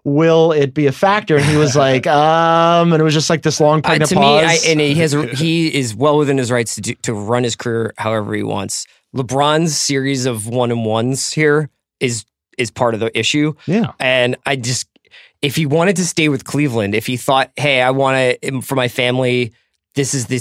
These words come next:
Speaker 3: time period that we're gonna stay in Cleveland. Like, let's just, like, I'm gonna sign a deal. I'm gonna get the max. And then you guys can build knowing how long I'm gonna be here." That would have made all the difference. That really would have made all the difference.
Speaker 2: But, well, and that's the thing. Like, he has done everything for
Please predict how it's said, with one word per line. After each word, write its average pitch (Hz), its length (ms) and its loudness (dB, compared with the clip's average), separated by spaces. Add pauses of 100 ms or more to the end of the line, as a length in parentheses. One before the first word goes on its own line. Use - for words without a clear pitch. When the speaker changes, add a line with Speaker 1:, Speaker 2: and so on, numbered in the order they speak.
(140)
Speaker 3:
time 123 280 -2
period 127 280 -2
that 120 60 -2
we're 120 140 -4
gonna 113 160 -2
stay 120 260 0
in 110 60 -2
Cleveland. 123 600 -2
Like, 117 140 -4
let's 113 220 -4
just, - 240 -6
like, 113 240 -2 (300)
I'm 123 100 -2
gonna 120 140 -2
sign 131 320 -2
a 139 40 0
deal. 123 480 -2 (220)
I'm 120 140 -4
gonna 113 100 0
get 110 160 -2
the 139 80 -2
max. 120 540 -2 (260)
And 127 160 -2
then 120 140 0
you 139 120 0
guys 143 280 0
can 127 220 -2
build 131 460 0
knowing 131 520 0
how 135 180 0
long 123 300 2
I'm 117 100 0
gonna 127 200 0
be 175 180 0
here." 113 300 -2 (320)
That 143 200 0
would 156 80 2
have 151 120 0
made 143 180 2
all 127 180 0
the 117 100 -4
difference. - 520 -8 (160)
That 135 180 0
really 175 240 0
would 160 160 2
have 143 100 0
made 135 140 2
all 117 140 2
the 117 80 -2
difference. - 500 -6 (340)
Speaker 2:
But, 147 220 -4
well, 165 120 -2
and 151 200 0
that's 143 160 -2
the 123 80 -8
thing. 143 180 -2
Like, 120 200 -2
he 143 280 -2
has 123 360 -2
done 123 200 -2
everything 135 480 -2
for 113 540 -2